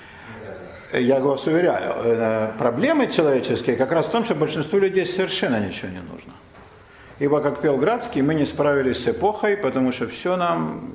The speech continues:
всё равно. Э, проблема не в том, что у людей зашкаливают амбиции, а в том, что полный пофигизм. Если бы амбиций было больше, человек хотел бы стать лучше. Господи, не то, что лучше всех на свете,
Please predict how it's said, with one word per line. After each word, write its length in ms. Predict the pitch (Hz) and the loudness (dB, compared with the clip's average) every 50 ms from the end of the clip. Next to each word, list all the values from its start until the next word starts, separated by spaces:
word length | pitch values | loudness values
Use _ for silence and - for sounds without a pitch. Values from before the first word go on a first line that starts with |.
| - | -14
всё 220 | - - - 131 131 | -16 -8 -4 -2 0
равно. 380 | 127 123 113 104 95 - - - - - - - - - - - - - - - - - - - - - - - - - | 0 0 -2 -4 -6 -8 -10 -14 -16 -18 -20 -20 -20 -20 -20 -20 -20 -20 -20 -20 -20 -20 -18 -16 -16 -16 -16 -16 -8 -4
Э, 120 | - - | -4 -2
проблема 680 | - - 135 143 143 180 247 302 330 294 247 165 147 - 117 | 0 0 -2 0 0 0 0 0 2 2 0 0 0 0 0
не 100 | 139 147 | 0 0
в 80 | - - | 0 0
том, 200 | 262 277 294 262 | 0 0 0 0
что 160 | - 220 190 | 0 0 0
у 80 | 170 | 2
людей 340 | 160 160 151 151 170 180 160 | 2 2 2 2 2 2 2
зашкаливают 720 | 135 147 143 - - - 165 151 147 147 143 139 139 135 143 | 2 0 0 0 0 0 0 2 2 4 4 4 4 2 2
амбиции, 680 | 139 143 143 135 131 123 131 - - 104 92 90 87 - | 2 2 2 2 2 0 0 -2 -4 -4 -4 -4 -6 -4
а 100 | - 127 | -2 -2
в 80 | 123 - | -2 -2
том, 140 | - 208 208 | -2 -2 -2
что 140 | 202 - 208 | -2 -2 -4
полный 440 | - - - 196 220 226 220 214 208 | -4 0 0 2 2 2 2 2 0
пофигизм. 720 | - - 180 175 - 185 - - 117 101 90 87 80 87 - - - - - - - - - - - - - - - - - - | 0 0 -2 -2 -4 -6 -8 -8 -10 -10 -10 -12 -14 -14 -16 -18 -20 -20 -20 -20 -20 -20 -20 -20 -20 -20 -20 -20 -20 -20 -16 -10
Если 420 | - 120 185 240 233 240 - 202 | -2 0 2 2 2 2 2 2
бы 160 | 180 156 170 | 2 4 2
амбиций 480 | 170 170 170 165 190 208 190 - - 175 | 2 2 2 2 2 2 2 2 2 2
было 260 | 156 151 165 147 143 | 4 4 4 4 2
больше, 440 | 143 208 311 349 359 349 - 143 95 - - - - - - - - - - - - - - - - - | 2 2 2 2 2 0 0 0 -2 -2 -6 -12 -14 -16 -18 -20 -20 -20 -20 -20 -20 -20 -20 -20 -18 -4
человек 260 | - - 180 180 - | 0 0 0 2 2
хотел 280 | - 175 175 202 208 185 | 0 2 2 2 2 2
бы 140 | 165 170 | 2 0
стать 260 | 156 - - 170 165 - | 2 4 2 2 2 2
лучше. 420 | 151 143 123 - - - - 92 - - - - - - | 2 2 2 0 -2 -4 -6 -6 -10 -12 -16 -18 -8 -2
Господи, 440 | 104 156 165 - - - 107 98 | 0 0 0 0 -2 -4 -4 -4
не 120 | 101 104 110 | -2 -2 0
то, 140 | - 233 233 | 0 0 2
что 100 | 233 233 | 2 2
лучше 280 | 196 175 - - 147 | 2 2 2 0 -2
всех 260 | 127 - 143 127 - | 0 0 0 0 0
на 100 | 127 120 | 0 -2
свете, 380 | 113 - - 107 95 - 104 - | -2 0 -2 -2 -2 -4 -8 -12